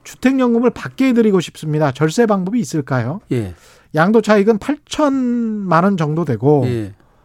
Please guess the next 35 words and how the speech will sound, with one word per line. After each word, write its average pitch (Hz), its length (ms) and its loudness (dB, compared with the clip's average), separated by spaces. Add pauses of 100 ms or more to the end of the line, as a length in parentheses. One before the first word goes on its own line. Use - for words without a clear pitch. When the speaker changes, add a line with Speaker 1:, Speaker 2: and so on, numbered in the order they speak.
(180)
Speaker 1:
십 - 220 -6
년 277 180 2
이상 220 440 0 (220)
보유 175 220 2
중입니다. 117 400 -2
이렇게 117 260 -18
말씀하시네. 123 460 -6
Speaker 2:
예. 175 60 -20 (200)
그거는 247 340 4
Speaker 1:
예. 226 40 4
Speaker 2:
이제 202 400 2 (380)
상황을 285 400 2
봐야 147 220 0
되겠지만은 143 720 0
Speaker 1:
예. 139 260 -2 (420)
Speaker 2:
양도 185 240 0
차익이 220 240 0
많지가 165 420 0
않으니까 135 720 0
Speaker 1:
예. 135 320 -6
Speaker 2:
부담보 175 360 -2
증여할 156 340 -2
수 156 100 -8
있으면 131 240 -6
부담보 143 340 -2
증여를 127 360 -2
해도 151 200 -6
되고요. 120 600 -2
Speaker 1:
예. 139 280 -2 (120)
Speaker 2:
이제 120 80 -6
대출이 151 380 -2
있는지 139 240 0
없는지는 123 300 -2
모르겠지만은 120 720 -2
Speaker 1:
예. 139 240 -4